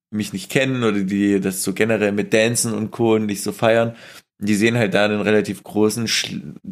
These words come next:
schlachsigen, skinny Dude mit langen Haaren, der halt dort einfach abgeht, so, weißt du?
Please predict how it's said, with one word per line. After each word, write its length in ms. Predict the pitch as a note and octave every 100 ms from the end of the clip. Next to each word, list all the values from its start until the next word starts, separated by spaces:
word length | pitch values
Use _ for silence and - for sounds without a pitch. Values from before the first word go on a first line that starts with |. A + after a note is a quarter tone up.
| -
schlachsigen, 600 | - - A2 A2+ A2 A#2
skinny 440 | - C3 B2+ B2
Dude 360 | - C#3 E3+ C#3
mit 100 | G#2+
langen 300 | G#2+ A2 A2+
Haaren, 260 | A2 A2 A2+
der 120 | A2
halt 160 | G#2+ G2+
dort 100 | -
einfach 220 | G2+ G2+
abgeht, 400 | G#2 - - F#2+
so, 140 | -
weißt 240 | E2 F#2+ A2+
du? 180 | C#3+